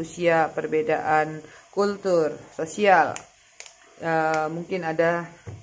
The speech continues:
perbedaan ini juga, suku ya.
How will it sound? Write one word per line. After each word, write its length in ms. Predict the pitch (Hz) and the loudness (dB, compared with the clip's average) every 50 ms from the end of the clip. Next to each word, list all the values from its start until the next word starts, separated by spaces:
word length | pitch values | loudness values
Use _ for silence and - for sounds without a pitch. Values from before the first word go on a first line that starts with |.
| - | -4
perbedaan 880 | - 170 165 170 165 165 165 156 - 151 160 160 165 165 165 165 165 165 165 | -4 -2 0 -2 -2 0 0 2 4 4 4 4 2 0 -4 -6 -8 -8 -8
ini 160 | 170 170 175 170 | -6 -6 -6 -6
juga, 400 | 165 175 170 175 175 151 - - - - - | -6 -6 -2 2 2 0 0 -2 -8 -18 -12
suku 480 | - 175 - - - 190 - - - | -12 -12 -10 -6 -6 -6 -6 -6 -8
ya. 160 | 139 160 156 | -6 -6 -4